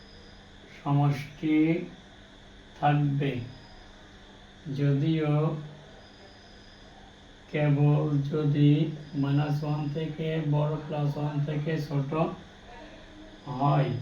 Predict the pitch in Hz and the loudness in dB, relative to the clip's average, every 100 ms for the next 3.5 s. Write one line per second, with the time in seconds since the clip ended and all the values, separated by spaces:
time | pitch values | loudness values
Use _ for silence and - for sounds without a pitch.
0 | - - - - - - - - - - | -8 -16 -20 -20 -20 -20 -20 -20 -20 -20
1 | - - - - - - - - - - | -20 -20 -20 -20 -20 -20 -20 -20 -20 -20
2 | - - - - - - - - 143 143 | -20 -20 -20 -20 -20 -20 -20 -8 -2 0
3 | - 160 151 143 | 0 -2 2 2